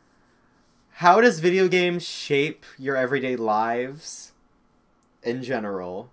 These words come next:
Like, okay, so I'll begin. Uh, I play video games literally every day. If not, maybe there might be, like, one day a month or two days a month that maybe I just am not available to. But otherwise, I'm on them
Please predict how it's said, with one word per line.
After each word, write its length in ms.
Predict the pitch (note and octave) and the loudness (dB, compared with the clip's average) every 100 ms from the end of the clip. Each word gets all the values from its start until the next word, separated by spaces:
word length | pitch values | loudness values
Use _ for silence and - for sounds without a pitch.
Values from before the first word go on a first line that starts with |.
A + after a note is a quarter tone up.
| - | -8
Like, 360 | C3 B2+ - _ - | -4 -4 -4 _ -10
okay, 320 | B2 - A#2+ | -10 -6 -6
so 160 | G#2+ - | -6 -4
I'll 180 | A#2 B2 | -2 -2
begin. 640 | B2 - A2 A2 A2 A2 - | -4 -4 -2 -2 -6 -10 -6
Uh, 340 | A2+ A2 G#2+ - A2 | 0 2 2 -2 -2
I 140 | C3 | -2
play 180 | F3 D#3+ | 2 0
video 240 | C#3+ C#3 | 2 -2
games 580 | B2+ C3+ C3+ C3+ C3+ - _ _ _ _ _ _ _ _ _ - _ _ | -2 -4 -4 -8 -12 -16 _ _ _ _ _ _ _ _ _ -20 _ _
literally 480 | C#3+ E3 F#3+ E3+ C#3+ | -2 4 6 6 6
every 220 | C3 A#2+ | 4 2
day. 340 | A#2 A2+ A#2 A#2 | 2 2 4 2
If 280 | A2 A2+ A#2+ | 0 -6 -2
not, 300 | A#2 A#2 A#2 | 0 0 0
maybe 200 | A2+ A2+ | -4 -2
there 100 | A2 | -4
might 160 | A2 | -4
be, 60 | A#2+ | -4
like, 120 | A2 | -4
one 300 | G#2+ G#2+ G#2+ | -4 -6 -4
day 180 | G#2 G2+ | -6 -6
a 80 | G2 | -6
month 380 | G2 G2 - | -8 -10 -12
or 100 | G#2 | -12
two 240 | F#2+ - G#2 | -12 -8 -8
days 220 | G2+ F#2+ | -6 -8
a 40 | |
month 200 | G2 F#2+ | -10 -12
that 140 | G#2 G2 | -12 -10
maybe 280 | G2 G2 G2 | -10 -6 -4
I 360 | G2 G2 F2+ - _ _ | -2 -4 -6 -12 _ _
just 400 | - G#2+ - - _ _ _ _ - - _ | -14 -12 -12 -16 _ _ _ _ -20 -20 _
am 80 | G#2 | -8
not 200 | G#2 G2 | -4 -2
available 340 | F#2+ G2+ G#2 A#2+ | -2 -6 -6 -6
to. 400 | D#3 C#3+ D3 - - - | -4 -2 -4 -10 -20 -10
But 120 | B2 | -6
otherwise, 440 | B2 B2 B2 B2 - | -4 -2 0 -2 0
I'm 480 | G#2+ A2 A2 A2 | 2 2 0 -6
on 540 | A2 G#2+ A2 A2 A2 A2 | -4 0 0 -2 -8 -6
them 400 | A2 G#2+ G#2+ | -6 -6 -10